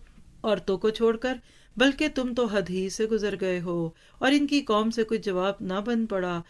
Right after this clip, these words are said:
सिवाय इसके कि आपस में कहने लगे, "इन लोगों को अपनी बस्ती से निकाल दो।" ये लोग बड़े पाक साफ बनते हैं। कौम लूत का वो फितना, जो आज के दौर का बहुत बड़ा फितना,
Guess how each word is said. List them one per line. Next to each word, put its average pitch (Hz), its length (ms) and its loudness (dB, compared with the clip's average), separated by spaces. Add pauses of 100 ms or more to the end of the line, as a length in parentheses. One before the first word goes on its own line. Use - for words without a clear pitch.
(160)
सिवाय 285 440 2
इसके 214 360 0
कि 208 100 -4
आपस 196 400 -2
में 226 100 0
कहने 185 420 -4
लगे, 180 420 -4 (280)
"इन 254 140 0
लोगों 208 480 2
को 202 80 -2
अपनी 190 280 -4
बस्ती 175 420 -4
से 175 160 -6
निकाल 170 500 -4
दो।" 165 320 -4 (280)
ये 302 60 0
लोग 202 260 -2
बड़े 220 220 4
पाक 180 400 -4
साफ 175 380 -6
बनते 190 300 -4
हैं। 220 280 -4 (460)
कौम 202 220 2
लूत 196 560 0 (100)
का 190 100 0
वो 180 320 -4
फितना, 214 500 -6 (300)
जो 185 120 0
आज 180 220 -2
के 185 120 -4
दौर 180 240 -2
का 214 120 -4
बहुत 202 280 -6
बड़ा 214 180 0
फितना, 233 520 -4